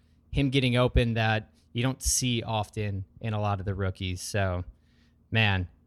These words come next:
if he, and, and I drafted him in the last round of my fantasy league, so I, I have, like, a really special place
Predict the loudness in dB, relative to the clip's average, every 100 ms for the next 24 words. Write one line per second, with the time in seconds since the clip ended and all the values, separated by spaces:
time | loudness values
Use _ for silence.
0 | _ -6 -6 -8 -16 _ -8 -2 -2 -4
1 | -14 -20 -6 -4 0 2 4 4 2 2
2 | 2 2 0 0 0 0 0 0 -2 -2
3 | -4 0 2 4 2 -2 0 0 0 -4
4 | -4 0 0 0 -4 -6 -6 -2 -2 -2
5 | -2 -2 -2 -4 -8 -6 -4 -2 -4 -4
6 | -4 -4 -2 -2 -2 -6